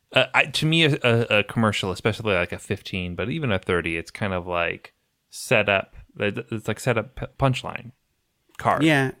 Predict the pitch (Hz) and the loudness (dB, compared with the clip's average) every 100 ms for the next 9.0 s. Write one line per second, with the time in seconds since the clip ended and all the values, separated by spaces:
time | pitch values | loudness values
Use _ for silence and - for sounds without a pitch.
0 | _ - - 202 87 220 143 110 170 175 | _ -4 0 2 4 4 4 4 4 4
1 | 135 98 90 - - - 95 87 95 90 | 4 4 0 -4 -4 -6 -6 -4 -4 -4
2 | 87 92 87 95 104 101 92 87 80 - | -6 -8 -6 -2 -2 0 -2 -4 -6 -4
3 | 95 90 87 90 85 90 87 - _ _ | -2 -2 -2 -4 -4 -2 -2 -4 _ _
4 | _ _ - 120 117 104 - - 131 - | _ _ 2 4 6 4 0 -2 -4 -4
5 | - 110 113 107 - _ _ _ _ - | 0 2 2 -2 -4 _ _ _ _ -16
6 | 98 98 101 104 92 113 104 139 156 151 | -6 -2 0 0 0 -2 0 0 0 2
7 | 151 160 - _ _ 135 175 175 131 113 | 2 0 -10 _ _ 2 6 6 4 4
8 | 131 - 160 156 143 - - 147 - - | 4 2 0 0 0 -10 -4 -4 -4 -16